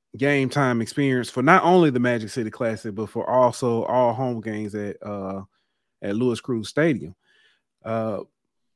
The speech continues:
so with this cease and desist, uh, basically,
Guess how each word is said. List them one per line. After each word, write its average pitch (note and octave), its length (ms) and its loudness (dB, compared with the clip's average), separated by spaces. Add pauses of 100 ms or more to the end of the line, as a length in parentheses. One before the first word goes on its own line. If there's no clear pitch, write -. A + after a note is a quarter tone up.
so D3+ 640 6
with G3 320 6
this F#3 500 8 (1500)
cease D#3 340 0
and B2 80 0
desist, A#2+ 560 -2
uh, A#2 260 0
basically, C#3+ 720 4